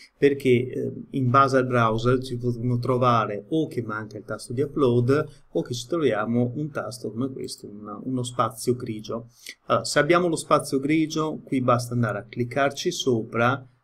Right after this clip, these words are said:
dire "consenti sempre", questo permetterà praticamente ad Adobe Flash,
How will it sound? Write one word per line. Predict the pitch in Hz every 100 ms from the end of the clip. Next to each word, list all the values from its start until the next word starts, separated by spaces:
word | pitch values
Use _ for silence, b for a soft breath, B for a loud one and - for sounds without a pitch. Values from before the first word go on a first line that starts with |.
| -
dire | 123 135 120 104 -
"consenti | - 139 123 - 147 120 123 135
sempre", | - 110 101 101 113 139 143
questo | 156 147 135
permetterà | 135 131 135 135 147 131 107
praticamente | - 104 107 110 123 131 127 110 - 101
ad | 120 123 117
Adobe | 104 127 156
Flash, | - 123 104 95 -